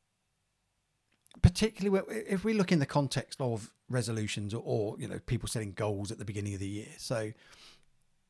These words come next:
the common ones are that, that come to mind immediately, that I'll just to use as an example, are things like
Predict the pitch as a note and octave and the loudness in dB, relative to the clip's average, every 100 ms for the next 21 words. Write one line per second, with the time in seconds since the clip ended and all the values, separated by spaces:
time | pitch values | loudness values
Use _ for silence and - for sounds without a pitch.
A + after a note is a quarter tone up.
0 | _ _ _ - - F3 F#3+ F3 C#3 C#3 | _ _ _ -6 0 4 6 4 6 4
1 | B2+ B2 A2+ A#2 A2+ G#2+ G2+ G2 - _ | 4 2 2 0 0 -2 -4 -6 -10 _
2 | _ _ _ - A2+ - - - C3 A#2 | _ _ _ -10 -10 -8 -10 -2 0 2
3 | A2 A2 A2 G#2+ G#2 A2+ G#2 A2 G#2 G2+ | 2 2 2 2 2 2 0 -4 -6 -8
4 | A#2+ A2+ - - B2 - G#2 G#2+ G2 G2 | -8 -12 -14 -14 -12 -10 -6 -6 -4 -6
5 | F#2+ F#2 B2+ D3 C3+ G2+ G2 A2 G#2+ C3 | -6 -6 -2 0 -2 -4 -6 -6 -2 0
6 | A2+ G2+ G2 | 0 0 -4